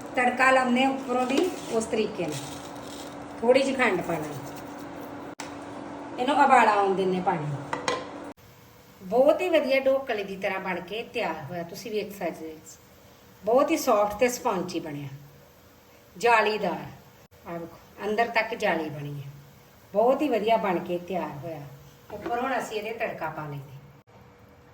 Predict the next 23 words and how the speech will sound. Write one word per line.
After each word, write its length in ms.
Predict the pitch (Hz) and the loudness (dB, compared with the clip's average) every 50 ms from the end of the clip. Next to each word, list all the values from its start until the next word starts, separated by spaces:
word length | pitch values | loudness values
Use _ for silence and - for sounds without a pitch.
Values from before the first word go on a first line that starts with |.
| - - - - - - - - - - - - - - - - - - - - - - - - - - - - - - - - - - - - - - - - - - - - - - - - - - - - _ _ - - - - - - | -20 -20 -20 -20 -20 -20 -20 -20 -20 -20 -20 -20 -20 -20 -20 -20 -20 -20 -20 -20 -20 -20 -20 -20 -20 -20 -20 -20 -20 -20 -20 -20 -20 -20 -20 -20 -20 -20 -20 -20 -20 -20 -20 -20 -20 -20 -20 -20 -20 -20 -20 -20 _ _ -20 -20 -20 -20 -20 -20
ਸਾਰੇ 440 | - - - - 196 185 185 190 214 | -20 -20 -16 -10 -8 -6 -4 -4 -6
ਨੂੰ 100 | 214 208 | -6 -8
ਚੰਗੀ 260 | 190 - 190 180 180 | -10 -12 -12 -12 -12
ਤਰ੍ਹਾਂ 160 | 180 190 190 185 | -12 -12 -12 -12
ਤੜਕਾ 260 | 175 165 - - 151 | -12 -14 -16 -16 -16
ਪਾ 240 | 151 - - - 165 | -16 -16 -18 -20 -20
ਲੈਂਦੇ। 180 | - - - - - - - - - - - - - - - _ - - - 190 | -20 -20 -20 -20 -20 -20 -20 -20 -20 -20 -20 -20 -20 -20 -20 _ -20 -20 -10 -2
ਬਹੁਤ 320 | 180 226 254 277 294 311 | 2 4 4 4 4 2
ਹੀ 40 | 330 | 0
ਟੇਸਟੀ 420 | 330 330 302 269 254 - - 254 | 0 4 4 4 4 2 0 0
ਨਾਸ਼ਤਾ 400 | 240 240 226 208 190 - - 202 | 2 2 2 2 0 -2 -2 -2
ਬਣ 180 | - 190 180 175 | -2 -2 -4 -4
ਕੇ 160 | - 185 175 | -4 -6 -6
ਤਿਆਰ 360 | 170 - 180 165 151 151 151 | -4 -4 -4 -4 -4 -6 -10
ਹੋਇਆ, 220 | 139 175 180 170 156 139 - - - - - - - | -10 -8 -8 -8 -8 -10 -12 -16 -20 -20 -20 -20 -18
ਤੁਸੀਂ 220 | - - - 247 | -14 -10 -8 -6
ਵੇਖ 240 | 202 214 202 196 196 | -4 -2 -4 -4 -4
ਸਕਦੇ 400 | - - 180 160 156 - 170 156 | -4 -4 -4 -4 -4 -6 -8 -8
ਜੀ। 120 | 143 - - - - - - - - - - - - - - - 196 | -8 -10 -18 -20 -20 -20 -20 -20 -20 -20 -20 -20 -20 -20 -10 -2 2
ਬਹੁਤ 240 | 214 240 269 262 | 4 4 4 4
ਹੀ 60 | 277 277 | 2 -2
ਸਪੰਜੀ 640 | - - - 233 202 180 160 135 - - 170 160 156 | -2 -2 0 0 0 0 0 -2 -6 -8 -8 -10 -10
ਹੈ 60 | 139 | -12